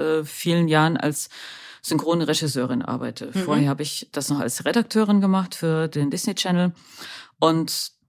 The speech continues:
Speaker 1: dann bin ich irgendwann in die Regie gewechselt. Und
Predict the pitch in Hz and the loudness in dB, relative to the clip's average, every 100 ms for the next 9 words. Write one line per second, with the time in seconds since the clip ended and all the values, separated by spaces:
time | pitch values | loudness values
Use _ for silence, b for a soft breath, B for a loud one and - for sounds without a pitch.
0 | - 151 151 151 151 - 151 143 123 147 | 4 6 6 4 2 2 0 2 0 0
1 | 147 147 156 151 113 - 120 127 - - | 0 -2 -2 0 -2 -4 -6 -6 -10 -14
2 | _ _ 143 147 139 - - | _ _ 2 2 2 -2 -10